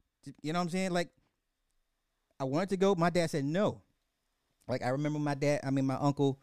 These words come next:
when he came back from Vietnam, he was all, him and my dad used to fight all the fucking time. And all my dad, my dad was like, "You ain't going to no fucking military."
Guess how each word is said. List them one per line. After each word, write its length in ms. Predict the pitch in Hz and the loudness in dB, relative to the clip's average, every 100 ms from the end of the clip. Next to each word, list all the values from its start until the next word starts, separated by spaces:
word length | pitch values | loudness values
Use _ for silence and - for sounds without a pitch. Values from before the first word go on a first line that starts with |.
| _ _ | _ _
when 60 | - | -6
he 60 | 123 | 0
came 200 | 143 135 | 2 2
back 120 | 123 | 2
from 100 | 127 | 0
Vietnam, 540 | 139 135 131 135 131 | 0 0 2 2 0
he 40 | 135 | 0
was 80 | 127 | 2
all, 480 | 123 127 127 127 - - - | 2 4 2 0 -4 -12 -10
him 200 | 107 127 | 0 4
and 80 | |
my 100 | 127 | 4
dad 140 | 123 127 | 4 0
used 140 | 123 | -4
to 40 | - | -6
fight 140 | 127 | -6
all 80 | 123 | -6
the 80 | 120 | -8
fucking 260 | 127 127 | -6 -6
time. 240 | 127 127 127 | -2 -2 -2
And 80 | |
all 60 | 123 | -2
my 140 | 123 | -4
dad, 260 | 113 131 - | -2 -2 -2
my 100 | 120 | 0
dad 120 | 127 | 2
was 60 | 120 | 2
like, 100 | 123 | 0
"You 80 | 208 | 0
ain't 100 | 180 | 0
going 80 | |
to 60 | 165 | 0
no 140 | 156 | 0
fucking 280 | 143 165 151 | -2 -2 0
military." 460 | 156 151 165 170 | 2 4 2 2